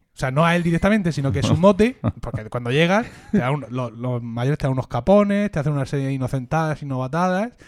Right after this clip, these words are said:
Speaker 1: y te informan de todos los motes de todos los profesores. Entonces, el mote de este hombre era Herbie, porque él decía que él era Herbie Vidal.
Speaker 2: Mm.
Speaker 1: Entonces, Herbie parecía que, bien, pues Herbie. No, pero era mucho mejor, porque decían que, que se parecía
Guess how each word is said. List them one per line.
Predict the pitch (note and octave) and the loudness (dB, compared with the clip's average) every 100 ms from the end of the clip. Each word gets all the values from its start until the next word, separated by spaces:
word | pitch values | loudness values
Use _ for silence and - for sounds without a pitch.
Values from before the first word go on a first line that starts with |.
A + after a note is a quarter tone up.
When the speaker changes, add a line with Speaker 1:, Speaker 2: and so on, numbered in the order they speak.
| - - | -20 -10
Speaker 1:
y | - | -4
te | C#3+ | 0
informan | C#3+ C#3 E3+ F3 | 0 4 4 4
de | F3 | 0
todos | D3 E3+ | 4 4
los | D#3+ | 4
motes | C#3 E3 D#3+ | 0 0 0
de | |
todos | C#3 C#3 | -2 -4
los | |
profesores. | - G#2+ G#2 G2 - | -4 -6 -8 -8 -8
Entonces, | C3+ F#3+ | -4 -2
el | F3 | 0
mote | F#3 G3 | 0 -2
de | |
este | F#3 F#3+ | -2 -2
hombre | G3 | 0
era | F#3+ - | -2 -2
Herbie, | D#3+ A2+ F#2+ - _ - - - | -4 -4 -10 -16 _ -20 -14 -4
porque | C#3 F3 | -2 0
él | |
decía | F3 D3 F3+ D#3+ | 0 0 0 0
que | |
él | C#3 | -4
era | D3 A#2 - | -4 -6 -8
Herbie | A#2 D#3 D3+ D3 | -2 0 0 0
Vidal. | C3+ D3 F3+ C4+ _ | 0 -2 -4 -12 _
Speaker 2:
Mm. | - G#2+ F#2 | -8 -6 -4
Speaker 1:
Entonces, | D3+ D#3 - - | -4 -4 -6 -2
Herbie | F3+ E3+ G#3+ - | 0 0 -2 -4
parecía | C3 A#2 - E3 G3 | -6 -4 -2 -2 -2
que, | A2+ - - | -8 -10 -6
bien, | C#3 C3 - | -6 -6 -8
pues | - G2 | -8 -6
Herbie. | D#3 B2+ A#2 - | -4 -4 -6 -2
No, | B3+ - _ | -2 -2 _
pero | - D#3 | -4 -2
era | G3+ | 0
mucho | G3+ F3 | 0 -2
mejor, | D3+ E3 | -2 -4
porque | C3 C3+ C#3+ | -4 -4 -2
decían | F3 F3+ | -2 -4
que, | F#3 | -4
que | F#3+ | -6
se | D3+ | -6
parecía | C#3+ B2+ D3 E3+ | -8 -6 -4 -4